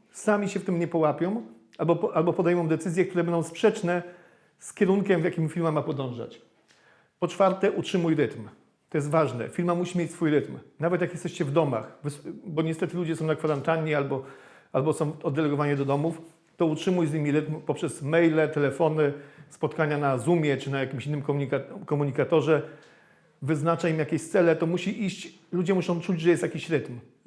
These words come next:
Ktoś musi na-, ten rytm nadawać. Ten rytm nadajesz ty. Jesteś liderem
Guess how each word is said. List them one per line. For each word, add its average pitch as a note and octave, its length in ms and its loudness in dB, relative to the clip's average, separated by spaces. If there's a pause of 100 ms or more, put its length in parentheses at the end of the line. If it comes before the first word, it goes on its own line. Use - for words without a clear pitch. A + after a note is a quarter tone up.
(260)
Ktoś F#3+ 400 2
musi E3+ 540 -2
na-, E3 140 -2
ten E3 240 0
rytm E3+ 240 0
nadawać. C3+ 460 -2 (460)
Ten D3 160 -2
rytm E3 280 -2
nadajesz C#3+ 460 0
ty. C3+ 200 4 (340)
Jesteś D#3+ 320 -2
liderem E3 460 2